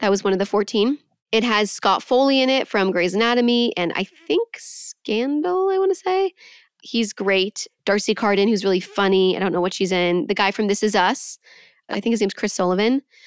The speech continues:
So it had an amazing cast and a great premise. It was about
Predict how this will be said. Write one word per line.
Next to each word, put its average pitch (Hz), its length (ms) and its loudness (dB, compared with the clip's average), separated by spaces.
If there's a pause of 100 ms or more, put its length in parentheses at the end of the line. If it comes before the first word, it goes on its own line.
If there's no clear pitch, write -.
(120)
So 226 100 0
it 233 60 2
had 262 100 0
an 285 80 4
amazing 247 520 2
cast - 600 -6 (380)
and 202 100 2
a 202 40 4
great 196 340 -2
premise. - 480 -4
It 202 80 0
was 202 120 -2
about 180 600 -2